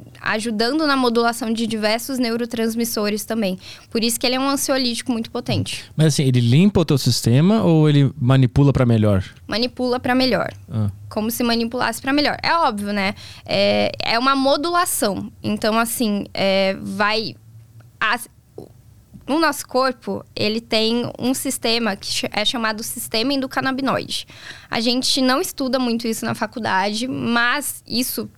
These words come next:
Speaker 1: é postulado, assim, há muito tempo, comprovado há muito tempo que a gente tem. E esse sistema endocannabinoide, ele é o grande maestro do nosso corpo.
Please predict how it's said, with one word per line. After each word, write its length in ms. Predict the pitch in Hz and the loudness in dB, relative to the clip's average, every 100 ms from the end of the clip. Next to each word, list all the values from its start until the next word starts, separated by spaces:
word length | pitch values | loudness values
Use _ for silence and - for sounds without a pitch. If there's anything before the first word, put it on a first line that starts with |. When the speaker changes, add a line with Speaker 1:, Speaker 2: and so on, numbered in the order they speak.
| - - | -10 -2
Speaker 1:
é 180 | 202 208 _ _ | -2 -2 _ _
postulado, 760 | 240 254 - 233 202 214 269 | -4 -2 -4 0 2 2 0
assim, 260 | 220 - 226 | -4 -4 -4
há 160 | - 233 | -2 -2
muito 340 | 240 220 240 | 0 -2 -2
tempo, 400 | - 226 208 - - - - | -2 -2 -4 -10 -18 -20 -20
comprovado 720 | - 208 226 226 220 202 214 | -6 -4 0 0 0 -2 -2
há 40 | |
muito 300 | 226 220 226 | -2 -2 -4
tempo 240 | - 233 233 | -4 -4 -2
que 60 | |
a 60 | 247 | -2
gente 260 | 240 254 - | -2 -2 -2
tem. 220 | 226 196 - - - - | -2 -4 -10 -20 -20 -4
E 60 | 247 | -2
esse 200 | 247 285 | -2 -6
sistema 420 | - - 262 285 | -8 -2 0 0
endocannabinoide, 800 | 294 294 302 269 254 269 247 254 | 0 -2 0 0 0 0 2 0
ele 140 | 269 | 0
é 60 | 269 | 0
o 40 | |
grande 300 | 269 277 285 | 0 2 2
maestro 640 | 277 302 - 262 285 - 277 | 2 2 0 -2 -2 -6 -6
do 120 | 262 | -4
nosso 260 | 254 254 - | -2 -4 -4
corpo. 480 | 262 208 202 - | -2 -2 -4 -12